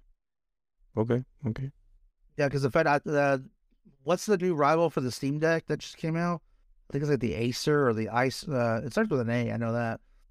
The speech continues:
Speaker 2: It just came out, I think, last month, and it's given the Steam Deck a run for its money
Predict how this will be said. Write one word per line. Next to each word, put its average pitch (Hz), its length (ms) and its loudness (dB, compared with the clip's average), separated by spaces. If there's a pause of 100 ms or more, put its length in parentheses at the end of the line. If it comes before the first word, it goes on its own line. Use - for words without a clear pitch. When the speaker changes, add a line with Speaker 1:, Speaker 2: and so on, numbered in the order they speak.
(120)
Speaker 2:
It 120 120 -6
just - 260 0
came 143 200 0
out, 202 200 -2
I 131 60 -2 (720)
think, 160 120 4
last 120 300 0
month, 131 400 -2 (460)
and 127 100 0
it's 160 160 0
given 139 260 2
the 127 80 0
Steam 139 300 0
Deck 131 200 2
a 127 60 0
run 123 240 0
for 123 120 0
its 113 120 -4
money 131 380 0